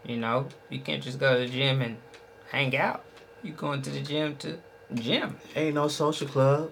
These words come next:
Speaker 2: You gotta
Speaker 1: No.
Speaker 2: pump some iron. You gotta walk, run,
Speaker 1: They
Speaker 2: do
Speaker 1: don't
Speaker 2: what
Speaker 1: have
Speaker 2: you
Speaker 1: that
Speaker 2: can.
Speaker 1: equipment in there for nothing.
Speaker 2: We're not saying you gotta go in there and lift three hundred pounds. We're just saying you gotta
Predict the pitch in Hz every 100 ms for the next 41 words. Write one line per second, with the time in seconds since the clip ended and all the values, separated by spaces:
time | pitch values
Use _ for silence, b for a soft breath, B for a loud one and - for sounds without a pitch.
0 | - 135 135 160 104 139 135 - - 151
1 | 160 131 87 90 135 120 98 87 85 135
2 | 143 107 - 101 135 147 123 - 113 123
3 | 127 135 143 143 147 151 147 135 180 175
4 | 180 196 202 202 214 214 226 226 - 98
5 | 95 92 92 104 135 147 123 127 117 110
6 | 107 107 101 98 95 98 92 90 85 90
7 | 87 - 87 90 85 - 98 101 104 101
8 | 98 104 101 - 87 87 87 82